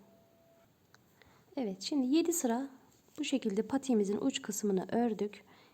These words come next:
İlmeğimizi genişletiyoruz ve örgümüzü içerisinden geçirip sabitliyoruz.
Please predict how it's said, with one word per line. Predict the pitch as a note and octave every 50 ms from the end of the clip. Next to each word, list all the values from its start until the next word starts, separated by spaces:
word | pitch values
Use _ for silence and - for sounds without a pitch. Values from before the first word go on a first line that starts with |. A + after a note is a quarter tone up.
| _ _ _ -
İlmeğimizi | D4 D#4 D#4 D4+ D4 C4+ A#3+ G#3+ - G#3+ F3+
genişletiyoruz | - A3+ A3 A#3+ A#3+ A3+ - - B3+ B3 A#3+ - - B3+ B3 A#3+ A#3+ A#3+ B3 - - - - - - _ _ _ - - _ _ -
ve | A3 A3 A3+ B3 B3 C#4 - -
örgümüzü | C4+ C4 A#3+ G3 G3+ G3 G3 F#3 F#3+ -
içerisinden | A3+ - - A#3+ G#3+ G3 G3 - - G3 F#3 F3+ F3+ F#3+
geçirip | F#3+ A3 G#3+ - - A#3 A3 A#3+ C4 C4 - - - - _ _ _ _ _ _ _ -
sabitliyoruz. | - - C4 G#3+ F#3+ F#3 F#3 F#3 - - F#3+ F3+ - G3 - - - -